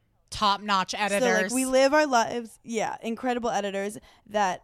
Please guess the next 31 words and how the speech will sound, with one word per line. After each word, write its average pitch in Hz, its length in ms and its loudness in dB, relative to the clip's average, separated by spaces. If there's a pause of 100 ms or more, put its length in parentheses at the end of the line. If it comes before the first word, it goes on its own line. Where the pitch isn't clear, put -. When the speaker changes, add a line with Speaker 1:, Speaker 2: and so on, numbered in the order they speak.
Speaker 2:
will 214 260 -2
show 196 680 0
what 185 420 0
they 202 160 -4
think 190 240 -12
the - 100 -8
audience 165 520 -6
would 170 100 -14
like 143 200 -12
to 180 80 -12
see. - 340 -18
Speaker 1:
Yeah, 226 400 0
so, 302 240 0
I 311 80 0
mean, 330 160 -2 (100)
for 339 220 -4
anyone 381 300 -2
who 381 160 -4
hasn't 247 580 -2
seen 233 400 -4
the 220 80 -6
show, 208 500 0 (120)
the 233 120 -6
basic 262 400 -2
idea 220 540 -2
is 208 360 -4
you 233 160 -6
guys 302 240 2
all 254 260 -2
keep - 380 -8
your 220 200 -8